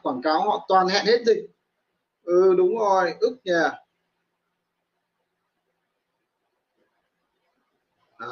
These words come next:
Nguyễn Đức Bắc là làm cả hai. Ông Lê Đức Sĩ là tìm khách thôi. Nào,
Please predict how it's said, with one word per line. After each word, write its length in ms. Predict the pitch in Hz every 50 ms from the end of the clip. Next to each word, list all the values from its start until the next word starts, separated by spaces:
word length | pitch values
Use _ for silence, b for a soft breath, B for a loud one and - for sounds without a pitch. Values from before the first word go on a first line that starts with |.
| 123
Nguyễn 260 | 131 151 170 196 220 226
Đức 100 | 254 247 -
Bắc 200 | 233 254 247 -
là 80 | 190 175
làm 200 | 175 170 170 165
cả 140 | 180 151 151
hai. 460 | 180 214 226 233 247 220 170 127 - - _ _ _ _ _ _ _ _ _ _ _ _
Ông 140 | - 175 202
Lê 140 | 220 226 226
Đức 120 | 254 240
Sĩ 160 | - - 233 233
là 420 | 247 240 233 196 180 170 - - - _
tìm 160 | - 190 190 180
khách 180 | 240 269 262 254
thôi. 520 | 254 254 254 254 247 220 175 131 - - - _ _ _ _ _ _ _ _ _ _ _ _ _ _ _ _ _ _ _ _
Nào, 480 | 147 160 170 180 180 160 123 117 -